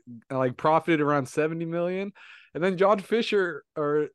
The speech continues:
uh, I'm assuming John Fisher or Dave Cavill comes back to Maury with their numbers. Like, "No, see, look, we actually did lose forty million." But it's just like, their defense is, like,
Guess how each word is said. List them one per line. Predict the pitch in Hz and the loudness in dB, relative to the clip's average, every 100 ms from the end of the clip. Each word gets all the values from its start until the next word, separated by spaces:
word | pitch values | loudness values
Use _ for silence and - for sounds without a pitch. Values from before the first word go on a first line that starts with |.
| _ | _
uh, | 156 - | -10 -6
I'm | 165 | -6
assuming | 185 285 285 202 | -4 -4 -4 0
John | 185 202 | 0 0
Fisher | 196 196 190 | 0 0 0
or | 151 | 0
Dave | 165 160 | -2 0
Cavill | 170 165 156 | -2 0 -2
comes | 156 135 | -4 -2
back | 151 147 | -2 -2
to | 139 | -6
Maury | 131 143 143 135 | -6 -2 0 -2
with | 131 | -4
their | 131 123 | -6 -4
numbers. | 139 156 131 - | -4 -4 -6 -6
Like, | 120 | -8
"No, | 135 165 190 | -4 -2 -2
see, | - 214 | -2 -4
look, | 214 208 - | 0 0 0
we | 165 | -2
actually | 170 - 185 | -2 -4 -8
did | 160 185 170 | 0 0 0
lose | 147 | -4
forty | - 156 147 | -4 -6 -4
million." | 139 151 156 131 - - - - _ | -6 -8 -8 -10 -14 -20 -20 -20 _
But | - 226 | 0 0
it's | 233 | 2
just | 262 247 | -2 2
like, | 233 202 - - - - _ _ - | 2 2 -6 -20 -20 -20 _ _ -10
their | 147 196 | -2 0
defense | 196 - 208 240 254 | 0 -2 -2 -2 -4
is, | 208 170 160 - _ _ _ - | -6 -6 -10 -18 _ _ _ -2
like, | 156 156 - | 2 2 0